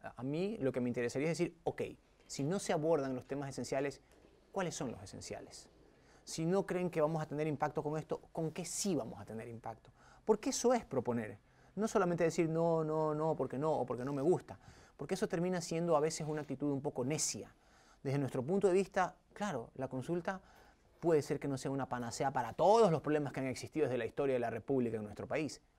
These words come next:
pero ayuda. Un mecanismo como la extradición ayuda. Autonomía de la Fiscalía ayuda. Crear un subsistema para proteger nuestras fuentes de agua ayudan. Crear un sistema para que los, los partidos políticos puedan estar mejor organizados y se los controle para que representen mejor a su gente,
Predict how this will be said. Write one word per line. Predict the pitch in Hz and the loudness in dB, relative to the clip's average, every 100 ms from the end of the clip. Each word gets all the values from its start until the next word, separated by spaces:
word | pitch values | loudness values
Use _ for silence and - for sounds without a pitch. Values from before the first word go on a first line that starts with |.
| _ | _
pero | 113 107 | -4 -2
ayuda. | 95 123 175 135 - - _ - _ | 4 8 10 8 2 -16 _ -20 _
Un | 127 | -6
mecanismo | 151 147 156 175 175 | -4 -2 -2 0 0
como | 135 123 | 0 -2
la | |
extradición | 117 113 110 - 185 202 - | -2 -4 -4 -2 -2 -4 -10
ayuda. | - 110 180 175 - - - _ - | -8 4 6 6 4 -6 -20 _ -2
Autonomía | 127 - 120 139 | 0 2 0 0
de | 151 | 0
la | 143 | -2
Fiscalía | 135 120 170 208 - | -2 -4 0 0 -2
ayuda. | - 98 123 196 - - - - - _ | -10 0 8 10 8 4 -16 -20 -20 _
Crear | - 135 185 | 0 2 2
un | |
subsistema | 165 151 139 - 190 - | 2 -2 -4 -2 0 2
para | 139 | 2
proteger | - 117 127 151 | 2 -2 0 0
nuestras | 165 135 131 | -2 -4 -2
fuentes | 151 160 160 | 0 0 2
de | 147 | 2
agua | 160 180 - | 2 2 0
ayudan. | - 117 107 196 160 123 - - - - | -4 -6 6 10 10 6 -8 -20 -20 -14
Crear | - 131 160 | -2 2 2
un | 180 | 2
sistema | 160 202 185 143 | 0 0 0 2
para | 123 117 | 0 0
que | 127 | -2
los, | 123 117 | 0 0
los | 127 | -2
partidos | - 120 - 170 143 | -2 -4 0 0 0
políticos | 160 185 175 127 110 - - - - - | 0 0 0 -4 -8 -14 -20 -20 -12 4
puedan | 151 160 | 6 6
estar | 147 160 143 | 2 0 0
mejor | 120 147 | 2 2
organizados | 151 147 131 147 143 | 2 2 2 2 2
y | |
se | 131 | 0
los | 120 | -2
controle | - 123 147 147 139 - | -2 -2 0 2 2 -2
para | - 117 | -4 -2
que | 113 | -2
representen | 113 110 113 143 151 | -4 -4 -6 -6 -4
mejor | 139 147 | -2 -2
a | |
su | 147 | -2
gente, | 165 180 190 | -4 -4 -6